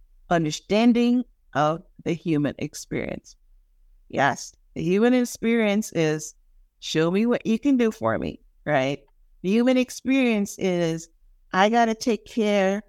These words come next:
of my physical needs before I can go and look at personal growth, before I can go and become a follower," right? Of anything, not just Jesus, but anything, right?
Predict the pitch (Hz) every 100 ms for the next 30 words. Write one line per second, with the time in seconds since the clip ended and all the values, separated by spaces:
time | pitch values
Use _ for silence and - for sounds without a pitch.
0 | _ _ 147 139 139 - 180 196 247 254
1 | 226 196 185 180 180 - - _ _ 156
2 | 151 147 160 165 160 165 151 165 165 156
3 | 147 143 - _ _ 156 151 143 - -
4 | - 165 - 180 196 160 143 143 - _
5 | _ _ - - 156 151 156 160 180 165
6 | 165 160 160 - 135 131 180 151 143 165
7 | 156 156 151 123 120 - _ - - 135
8 | 151 - 156 208 320 285 - - - -
9 | _ _ _ - - 202 269 285 - -
10 | 165 - - - _ _ _ _ _ _
11 | _ - - 170 247 269 208 - - -
12 | - _ _ _ 143 165 170 -